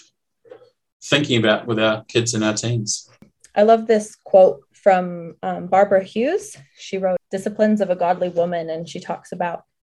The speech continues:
Speaker 2: dis-, the discipline of the mind, um, in, in regards to, you know, disciplining your mind and raising children. She says, "If you are filled with God's word, your life can then be informed and directed by God.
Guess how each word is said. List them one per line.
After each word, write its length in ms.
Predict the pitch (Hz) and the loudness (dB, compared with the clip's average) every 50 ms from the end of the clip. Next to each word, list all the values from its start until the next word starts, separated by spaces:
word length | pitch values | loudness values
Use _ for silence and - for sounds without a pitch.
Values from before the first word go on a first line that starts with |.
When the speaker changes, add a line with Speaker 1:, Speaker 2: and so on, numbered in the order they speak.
| _ _ _ | _ _ _
Speaker 2:
dis-, 160 | - 185 170 - - | -12 -12 -12 -2 -2
the 80 | 180 | -2
discipline 460 | 175 180 180 - 202 190 - 196 185 | -2 -2 -4 -6 -6 -2 -2 0 0
of 120 | 175 170 170 | 0 -2 -4
the 100 | 170 160 165 | -6 -6 -6
mind, 500 | 170 165 156 156 156 160 175 180 - - - _ - - | -6 -6 -6 -6 -6 -8 -10 -10 -12 -16 -20 _ -10 -4
um, 480 | - 175 170 160 151 165 175 - - _ - - | -4 -2 -2 -4 -6 -8 -10 -14 -18 _ -18 -12
in, 280 | - 170 165 160 151 - _ | -10 -10 -10 -10 -12 -10 _
in 80 | 185 190 | -2 0
regards 460 | 190 190 185 180 180 180 180 - - | 0 2 4 4 4 4 2 -4 -10
to, 340 | - 180 170 170 165 156 - _ _ _ _ _ _ _ _ _ _ _ _ _ _ _ _ _ | -12 -10 -8 -8 -10 -10 -14 _ _ _ _ _ _ _ _ _ _ _ _ _ _ _ _ _
you 80 | - 240 | 4 6
know, 240 | 220 196 185 180 180 | 6 8 8 6 6
disciplining 480 | 185 247 - 269 214 269 247 220 214 | 4 2 2 2 2 4 4 4 4
your 100 | 214 208 | 2 2
mind 380 | 202 202 190 190 190 190 190 190 | 2 2 2 2 0 0 0 -2
and 180 | 185 175 175 170 | -4 -4 -2 0
raising 360 | 185 185 190 190 185 185 185 | 0 0 0 -2 -4 -8 -6
children. 540 | - - 185 180 180 180 175 170 165 185 185 | -2 -2 -2 0 0 -2 -2 -2 -2 -6 -6
She 180 | - - 208 | -4 -2 -2
says, 340 | 208 - 175 175 175 180 180 - - _ - | 0 2 2 0 0 -2 -4 -12 -20 _ -6
"If 180 | - 185 185 190 | -4 -4 -4 0
you 100 | 233 254 | 2 2
are 80 | 269 269 | 2 2
filled 400 | - - 220 220 220 233 233 233 | 2 2 4 6 6 6 4 2
with 200 | 202 208 208 - | -4 -8 -2 2
God's 280 | 190 190 202 202 202 - - | 2 4 4 2 -2 -6 -8
word, 340 | 180 165 160 170 175 175 _ _ _ _ _ _ _ _ _ _ _ _ | -8 -6 -6 -8 -10 -12 _ _ _ _ _ _ _ _ _ _ _ _
your 160 | - 202 196 | -2 -2 2
life 340 | 185 190 190 196 208 208 - | 4 4 4 4 2 0 -6
can 260 | - - 185 170 180 | -6 -6 -6 -4 0
then 260 | 175 190 196 220 233 | 2 4 4 4 2
be 140 | 226 233 240 | 2 2 2
informed 560 | 240 247 226 - - 170 165 165 165 175 185 - | 0 0 -2 -2 -4 -4 -4 -4 -8 -10 -6 -4
and 120 | 180 185 180 | -4 -2 -2
directed 480 | 180 175 175 185 202 - - 220 208 | 0 0 0 -2 -2 -4 -4 -4 -2
by 160 | 214 214 214 208 | 2 2 2 2
God. 380 | 208 175 151 - - - - | 2 -2 -4 -4 -6 -8 -8